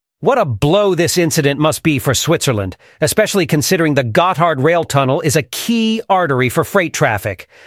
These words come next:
I mean, the tunnel was built to not only cut travel times, but also to reduce roadway traffic and air pollution.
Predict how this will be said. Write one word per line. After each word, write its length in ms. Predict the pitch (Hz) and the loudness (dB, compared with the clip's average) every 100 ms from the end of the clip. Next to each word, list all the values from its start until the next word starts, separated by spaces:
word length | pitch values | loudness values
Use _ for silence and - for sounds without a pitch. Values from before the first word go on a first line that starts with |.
| - | -6
I 120 | 160 | -2
mean, 200 | 175 175 | 0 2
the 80 | 156 | 0
tunnel 380 | 147 - 247 220 | 0 0 0 2
was 180 | 165 113 | 0 0
built 320 | 170 180 156 | 0 0 -2
to 120 | - | -2
not 260 | 135 185 226 | 0 2 2
only 240 | 220 196 | 0 0
cut 280 | 160 175 175 | 0 -2 -2
travel 400 | - 202 233 196 | -2 0 2 0
times, 440 | 117 131 107 117 - - - | 0 0 0 0 -4 -12 -2
but 120 | 175 | 2
also 240 | 190 202 226 | 2 2 0
to 140 | 190 | 0
reduce 400 | 175 143 220 - | 0 0 0 0
roadway 420 | 160 254 220 165 | 0 0 2 0
traffic 480 | 123 151 113 101 151 | 0 0 0 -2 -2
and 140 | 165 - | -2 0
air 200 | 269 294 | 0 0
pollution. 540 | 208 170 123 104 82 | 0 0 -2 -4 -8